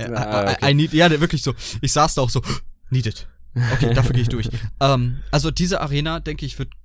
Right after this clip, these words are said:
Speaker 2: äh, ist mehr Content, also es, es steckt mehr Content in ihr drin, als erstmal ersichtlich ist, gerade wegen dem Replay-Value, wegen dem Score-Hunting.
Speaker 1: Ja.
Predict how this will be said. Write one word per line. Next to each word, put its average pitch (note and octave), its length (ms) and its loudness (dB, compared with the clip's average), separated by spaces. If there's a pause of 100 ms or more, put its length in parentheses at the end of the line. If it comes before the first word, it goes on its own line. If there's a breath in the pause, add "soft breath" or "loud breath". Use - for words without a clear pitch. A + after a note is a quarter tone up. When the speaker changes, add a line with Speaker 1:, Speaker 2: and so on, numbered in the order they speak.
(520)
Speaker 2:
äh, F2 260 -14
ist - 240 -4 (240)
mehr D#3+ 380 0
Content, F3+ 560 0
also C3+ 200 0
es, - 240 -4
es - 240 -4
steckt - 240 -4
mehr D#3 140 -2
Content F3 380 -4
in D#3 80 -8
ihr D3+ 120 -4
drin, C3+ 240 -6
als C3+ 240 -8
erstmal C3+ 320 -8
ersichtlich B2+ 400 -8
ist, B2 140 -10
gerade B2+ 220 -4
wegen B2 120 -4
dem B2 120 -4
Replay-Value, B2 680 -4
wegen B2 180 -2
dem A#2+ 180 -4
Score-Hunting. B2+ 840 0
Speaker 1:
Ja. - 60 -20